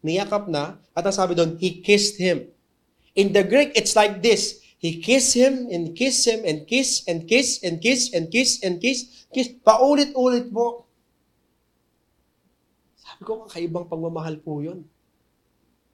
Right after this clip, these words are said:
Kasi ang dumi po na ito eh. Ang dumi niya internally and externally. And yet, because of the sovereign grace of the Father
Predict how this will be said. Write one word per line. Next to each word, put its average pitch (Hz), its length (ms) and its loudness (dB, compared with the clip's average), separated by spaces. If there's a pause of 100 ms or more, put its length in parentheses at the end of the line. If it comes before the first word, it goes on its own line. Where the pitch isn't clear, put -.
(460)
Kasi 220 240 -8
ang 185 80 -2
dumi 180 240 -2
po 175 160 -4
na 170 160 -4
ito 190 320 -6
eh. 143 160 -14 (1800)
Ang 180 160 -8
dumi 190 320 0
niya 202 240 -2 (400)
internally 208 880 0
and 175 160 -6
externally. 156 720 -6
And 151 240 -12
yet, 190 400 -8 (1800)
because 196 320 -4
of 175 240 -8
the 139 80 -6
sovereign 196 640 -2
grace 175 320 -6
of 165 160 -12
the 139 80 -12
Father 151 400 -8